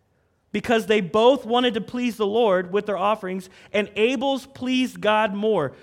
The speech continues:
So Cain, filled with envy, and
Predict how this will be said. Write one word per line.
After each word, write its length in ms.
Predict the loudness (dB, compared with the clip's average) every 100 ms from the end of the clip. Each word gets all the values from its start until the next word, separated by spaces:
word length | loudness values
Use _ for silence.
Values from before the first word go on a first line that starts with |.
| -20
So 260 | -6 0 0
Cain, 460 | -2 -2 0 0
filled 440 | -4 -2 2 2 2
with 200 | -2 -6
envy, 540 | -2 0 0 -2 -6 -6
and 100 | -8